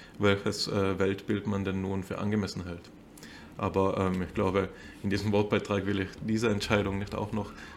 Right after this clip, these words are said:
ähm, treffen oder vorwegnehmen, sondern, ähm, ich würde den Ball ganz gerne an dich zurückspielen. Also ist für dich auch,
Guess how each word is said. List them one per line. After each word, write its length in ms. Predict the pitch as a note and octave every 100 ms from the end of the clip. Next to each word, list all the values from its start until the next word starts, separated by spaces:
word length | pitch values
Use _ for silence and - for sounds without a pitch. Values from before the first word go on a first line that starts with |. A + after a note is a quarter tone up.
| -
ähm, 260 | G2 F#2 F2+
treffen 320 | - G#2 -
oder 160 | G2+ F#2+
vorwegnehmen, 640 | G2+ F#2 - G#2+ G2+ G2
sondern, 400 | F#2 F#2+ F#2+ F#2+ - - - - - - - - -
ähm, 520 | A2+ G2+ F#2+ F#2+ F#2+ - - -
ich 60 | -
würde 200 | A2 G#2+
den 140 | G#2+
Ball 180 | G#2+ A2+
ganz 180 | A#2 A2+
gerne 200 | A2 G#2+
an 80 |
dich 160 | G#2+ G#2+
zurückspielen. 800 | - G#2+ - - - G2 F2+ F2+
Also 200 | F#2 G#2
ist 160 | G#2 -
für 120 | A2+
dich 160 | B2
auch, 180 | C3 D3